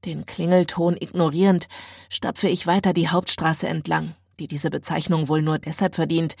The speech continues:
weil sie zwei Läden und das Pub beherbergt. Wenigstens ist es neblig. Die wabernden weißen Fetzen geben mir das Gefühl, ich könne nicht nur alles ausblenden, was außerhalb von Grey Castle Hill liegt,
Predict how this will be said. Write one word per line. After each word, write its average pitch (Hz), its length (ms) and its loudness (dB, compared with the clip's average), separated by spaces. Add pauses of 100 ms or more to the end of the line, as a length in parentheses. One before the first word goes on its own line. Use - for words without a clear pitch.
(520)
weil 226 200 -4
sie 185 160 2
zwei 160 260 4
Läden 175 500 2
und 175 340 -8
das 156 220 2
Pub - 360 -4
beherbergt. 147 760 -6 (1300)
Wenigstens 202 520 0
ist 160 200 2
es 170 140 4
neblig. 165 680 0 (580)
Die 208 240 -4
wabernden 180 580 6
weißen 160 380 2
Fetzen 170 500 2
geben 160 240 -4
mir 160 120 0
das 160 180 2
Gefühl, 170 520 0 (500)
ich - 260 -8
könne 180 240 2
nicht 196 220 0
nur 185 140 4
alles 170 240 2
ausblenden, 175 720 2
was 156 240 -2
außerhalb 165 480 0
von 160 200 -4
Grey 165 200 -4
Castle 160 380 4
Hill 175 200 4
liegt, 175 380 -2